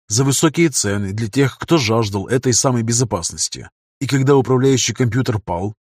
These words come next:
и местная система правопорядка приказала долго жить, на Альвион хлынул поток игроков. Кто-то рвался туда для того, чтобы мстить, крушить и разрушать, а кто-то просто намеревался пограбить. Галактическому островку безопасности пришёл конец.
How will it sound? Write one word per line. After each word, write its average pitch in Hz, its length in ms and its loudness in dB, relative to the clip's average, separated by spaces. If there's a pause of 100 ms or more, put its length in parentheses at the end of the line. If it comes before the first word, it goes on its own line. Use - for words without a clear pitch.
и 123 80 0
местная 123 340 2
система 127 400 0
правопорядка 123 560 2
приказала 120 480 2
долго 120 320 2
жить, 117 320 -2 (240)
на 127 140 2
Альвион 117 460 2
хлынул 135 440 2
поток 120 420 0
игроков. 113 580 -4 (360)
Кто-то 127 340 0
рвался 135 340 0
туда 131 240 0
для 127 140 0
того, 117 260 0
чтобы 139 260 0
мстить, 98 480 -4
крушить 127 500 -2
и 139 60 2
разрушать, 117 640 -2 (200)
а 117 120 -2
кто-то 120 360 0
просто 143 360 0
намеревался 131 560 2
пограбить. 104 580 -4 (420)
Галактическому 135 640 0
островку 131 440 0
безопасности 120 760 0
пришёл 127 420 0
конец. 107 480 -4